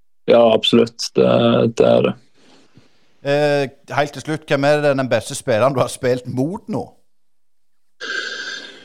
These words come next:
Speaker 2: Hvem som har gitt deg mest juling? <laughs>
Speaker 1: Eh, nei, jeg tror det må bli Toby Alderweireld, altså. Han var, han var sterk og, og en god spiller.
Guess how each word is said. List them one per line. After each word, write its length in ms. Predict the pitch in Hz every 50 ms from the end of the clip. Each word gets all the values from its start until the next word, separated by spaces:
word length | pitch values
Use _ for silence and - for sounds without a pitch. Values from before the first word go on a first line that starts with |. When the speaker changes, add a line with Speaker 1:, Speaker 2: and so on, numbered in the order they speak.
| - -
Speaker 2:
Hvem 160 | 156 160 180
som 140 | - 185 175
har 80 | 165 156
gitt 180 | 165 170 - -
deg 120 | 156 147
mest 240 | 151 151 147 - -
juling? 440 | 143 135 127 135 175 185 165 127 -
<laughs> 800 | _ - 123 - _ - 123 - _ - - - - - - _ - _ _ _ _ -
Speaker 1:
Eh, 800 | 135 135 131 131 135 131 131 127 123 123 123 120 120 120 120 120 120 120
nei, 220 | 123 127 135 139
jeg 140 | 135 127 - -
tror 140 | - 147 151
det 60 | 156 151
må 100 | 147 147 131
bli 460 | 131 135 131 131 131 127 127 123 120 120
Toby 300 | - 127 135 131 127 123
Alderweireld, 720 | 120 123 135 143 143 180 170 151 139 123 123 120 - 135
altså. 300 | 135 131 - - 135 127 127
Han 140 | 127 135 139
var, 200 | 139 131 120 120 120 127 123 120
han 120 | 127 139 143
var 80 | 135 -
sterk 380 | - 139 131 - - - - 135
og, 760 | 123 120 117 117 117 113 117 117 117 120 123 123 123 131 123 120
og 140 | 131 127 120
en 100 | 120 120
god 140 | 127 120
spiller. 400 | - - 123 117 117 123 - -